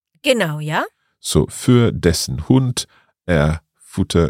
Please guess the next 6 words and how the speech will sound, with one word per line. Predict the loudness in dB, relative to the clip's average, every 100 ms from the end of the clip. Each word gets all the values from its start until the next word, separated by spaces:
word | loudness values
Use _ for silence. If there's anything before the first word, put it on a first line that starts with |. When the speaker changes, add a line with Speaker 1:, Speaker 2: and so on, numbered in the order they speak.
| -2
Speaker 2:
gekauft | -8 -4 -2 -4 -2
hat. | -2 -2 -8 -20 -12
So, | -4 -4
for | -2 2 2 2 -2 -4
whose | 2 2 2 -4
dog | -4 0 2 2 -2 -2